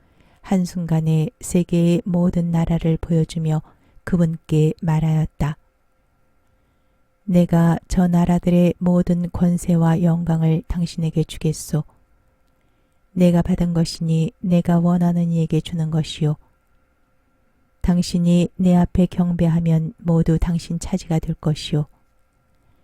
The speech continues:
예수님께서 그에게 대답하셨다. 성경에 기록되어 있다. "주 너의 하느님께 경배하고 그분만을 섬겨라." 그러자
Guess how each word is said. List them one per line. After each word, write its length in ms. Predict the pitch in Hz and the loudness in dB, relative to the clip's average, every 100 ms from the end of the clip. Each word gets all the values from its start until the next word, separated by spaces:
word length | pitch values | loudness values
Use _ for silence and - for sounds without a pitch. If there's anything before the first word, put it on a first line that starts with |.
| _ _ _ - | _ _ _ 0
예수님께서 960 | 175 165 170 160 - 165 - - 156 156 - | 2 2 0 -4 0 0 0 0 0 0 0
그에게 340 | 185 170 165 | 2 2 2
대답하셨다. 960 | - 175 160 - 170 - - - 156 - _ _ _ _ _ _ _ _ _ _ _ _ _ | -2 -2 -2 -4 -6 -4 -6 -4 -6 -6 _ _ _ _ _ _ _ _ _ _ _ _ _
성경에 800 | - 196 180 170 165 165 165 160 | -2 0 2 2 0 2 0 0
기록되어 500 | - 175 160 - 165 | -2 0 0 -2 0
있다. 460 | 160 160 _ 147 151 _ _ _ _ _ _ _ _ _ _ _ | 2 0 _ -4 -4 _ _ _ _ _ _ _ _ _ _ _
"주 440 | - 170 160 160 - | 0 2 4 2 -2
너의 340 | 180 170 170 165 | 0 2 2 0
하느님께 680 | 180 190 175 170 - 165 | 0 -2 -2 -4 -4 -4
경배하고 840 | 165 175 165 165 160 160 - 156 - - | -2 -4 -2 0 0 0 -2 -2 -2 -4
그분만을 580 | - 175 170 156 156 151 | -4 -2 -2 -2 -2 -4
섬겨라." 580 | - 180 165 156 160 156 _ _ _ _ _ _ _ _ _ _ _ _ _ - _ _ - | -6 -8 -4 -4 -4 -8 _ _ _ _ _ _ _ _ _ _ _ _ _ -20 _ _ -4
그러자 580 | 175 170 - 170 170 | 0 2 2 2 2